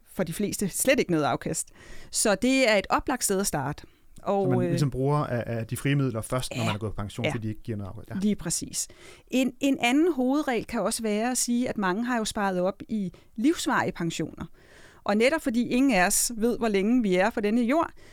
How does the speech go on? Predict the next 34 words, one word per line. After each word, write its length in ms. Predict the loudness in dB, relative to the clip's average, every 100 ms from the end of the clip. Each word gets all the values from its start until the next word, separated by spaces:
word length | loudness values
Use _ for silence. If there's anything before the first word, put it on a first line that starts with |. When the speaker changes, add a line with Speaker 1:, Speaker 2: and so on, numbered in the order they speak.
| -6
Speaker 1:
så 160 | -2 0
giver 160 | 2
det 120 | 2
rigtig 240 | 0 0 0
god 180 | 0 2
mening, 360 | 2 0 0
at 80 | -2
lige 140 | -2 -2
så 80 |
snart 220 | -2 -2 -4
man 100 | -4
går 120 | -4
på 80 | -4
pension, 440 | -6 -4 -4 -4
så 100 | -6
starter 260 | -4 -2 0
man 180 | 0
udbetaling 540 | 0 -2 0 -2 -4 -6
af 60 |
dem, 200 | -2 -4
fordi 280 | -4 -6 -6
så 140 | -4 -6
får 160 | -4
man 140 | -4 -2
alt 220 | -2 -2 -2
andet 220 | -2 -2
lige 200 | -2 0
mest 460 | 2 0 0 -4
for 80 | -8
pengene 420 | -4 0 0 0 -6 _
på 80 | -4
denne 180 | -4 -4
her 140 | -6
livrente. 480 | -6 -6 -4 -6 -8